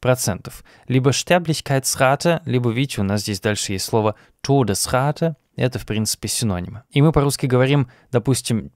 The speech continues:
пятьдесят пять процентов или там десять процентов, ноль пять процентов. А немцы все время скажут процент в единственном числе, сколько бы здесь, какое бы число здесь ни стояло.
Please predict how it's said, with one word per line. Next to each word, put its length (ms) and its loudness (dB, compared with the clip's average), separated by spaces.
пятьдесят 420 2
пять 220 0
процентов 1120 0
или 140 -8
там 240 -4
десять 360 -2
процентов, 800 0
ноль 220 0
пять 240 -2
процентов. 840 -2
А 120 0
немцы 280 2
все 120 -2
время 180 2
скажут 380 -2
процент 880 0
в 100 -10
единственном 520 -2
числе, 440 -4
сколько 400 -4
бы 100 -4
здесь, 300 -6
какое 280 -2
бы 100 -6
число 320 -2
здесь 260 -6
ни 60 -4
стояло. 540 -4